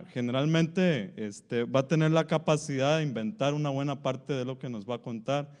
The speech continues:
o de mentir sobre una buena parte de lo que nos va a contar. Y que la única manera que tienen los historiadores, dice en ese texto, para zafarse de ese problema es que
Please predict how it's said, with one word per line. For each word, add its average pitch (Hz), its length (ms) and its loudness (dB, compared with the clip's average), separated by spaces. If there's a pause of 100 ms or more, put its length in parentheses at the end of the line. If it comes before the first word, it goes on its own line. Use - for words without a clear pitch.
(140)
o 151 160 6
de 185 80 10
mentir 175 600 6
sobre 131 240 -2
una 156 120 2
buena 156 300 2
parte 143 280 2
de 151 60 4
lo 139 120 0
que 135 80 -6
nos 107 160 -6
va 131 120 -2
a 135 60 -6
contar. 165 640 2 (560)
Y 139 140 0
que 190 160 6
la 202 80 12
única 202 320 10
manera 208 380 10
que 135 100 0
tienen 180 300 6
los 185 120 6
historiadores, 196 960 6
dice 131 360 -4
en 160 60 -2
ese 160 180 -2
texto, 160 360 2
para 139 520 4
zafarse 139 560 2
de 120 100 0
ese 151 140 0
problema 175 600 6
es 147 140 2
que 180 220 2